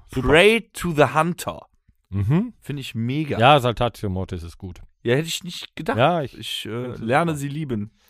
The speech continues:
Speaker 1: Dann pack ich drauf von Weezer, äh, Buddy Holly.
Speaker 2: Ja, warum wir das noch nicht drauf haben.
Speaker 1: Ja, tolle Nummer.
Speaker 2: Schande eigentlich.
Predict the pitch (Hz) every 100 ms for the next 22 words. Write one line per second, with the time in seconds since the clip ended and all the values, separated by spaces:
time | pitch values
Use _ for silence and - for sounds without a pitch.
0 | _ _ _ - 147 147 - 156 190 -
1 | 156 165 - 151 113 160 233 127 143 262
2 | - _ _ _ _ _ _ - 123 110
3 | 139 143 104 110 147 247 - _ _ _
4 | _ _ - - 104 104 - _ _ _
5 | - 113 127 131 - 123 - 113 143 -
6 | 101 92 90 123 123 - - 135 143 139
7 | 143 214 269 - 135 113 101 98 98 104
8 | 98